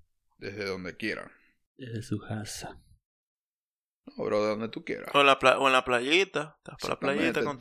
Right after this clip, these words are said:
Speaker 3: tu laptop.
Speaker 1: Exactamente. Mientras tengas internet y computadora, todo lo demás no importa.
Speaker 2: Pero sí.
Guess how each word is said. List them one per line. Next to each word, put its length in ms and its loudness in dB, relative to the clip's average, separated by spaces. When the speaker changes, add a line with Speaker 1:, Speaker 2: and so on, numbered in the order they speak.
Speaker 3:
tu 40 -4
laptop. 640 0
Speaker 1:
Exactamente. 720 -6
Mientras 300 0
tengas 240 -4
internet 360 -4
y 40 -18
computadora, 640 -2
todo 160 -2
lo 100 0
demás 520 -4
no 100 -2
importa. 420 -6
Speaker 2:
Pero 280 -8
sí. 360 -10